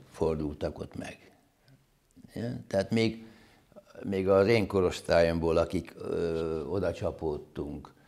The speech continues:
tehát, hogy néhány nevet mondjak, ugye, hát Váradi Szabolcs, később Petri Gyuri,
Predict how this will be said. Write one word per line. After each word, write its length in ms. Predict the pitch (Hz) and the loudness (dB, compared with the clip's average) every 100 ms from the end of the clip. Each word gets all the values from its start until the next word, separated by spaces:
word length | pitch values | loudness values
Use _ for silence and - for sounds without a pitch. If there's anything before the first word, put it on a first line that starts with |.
| _ _ _ _ - | _ _ _ _ -8
tehát, 160 | 90 | -6
hogy 140 | 95 82 | -4 0
néhány 340 | 90 80 78 | 0 0 -2
nevet 340 | 76 76 73 | -2 -2 -2
mondjak, 440 | 80 78 71 73 71 | -4 -6 -4 -4 -6
ugye, 200 | 71 76 | -6 -4
hát 320 | 76 - - - | -6 -6 -12 -8
Váradi 420 | - 82 78 76 73 | -2 0 0 -4 -6
Szabolcs, 600 | - 73 67 71 67 - _ - - | -6 -6 -6 -6 -8 -14 _ -20 -16
később 600 | - 104 92 - 78 71 | -2 2 2 2 -2 -2
Petri 460 | 65 87 80 - 71 | -2 0 0 0 -6
Gyuri, 460 | 71 73 76 76 | -4 -4 -4 -6